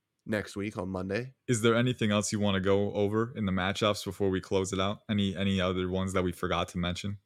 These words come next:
Speaker 1: You know, I don't think any caught my eye. Um, I, I think the one that I would have brought up would have been Malachi, uh, Corley versus Ohio State's defense, but I don't know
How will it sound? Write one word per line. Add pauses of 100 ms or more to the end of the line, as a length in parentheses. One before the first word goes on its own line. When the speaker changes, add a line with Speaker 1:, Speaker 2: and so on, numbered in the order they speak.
(400)
Speaker 1:
You
know,
I
don't
think
any
caught
my
eye. (180)
Um,
I,
I
think
the
one
that
I
would
have
brought
up (180)
would
have
been (100)
Malachi, (180)
uh, (100)
Corley
versus
Ohio
State's
defense,
but
I
don't
know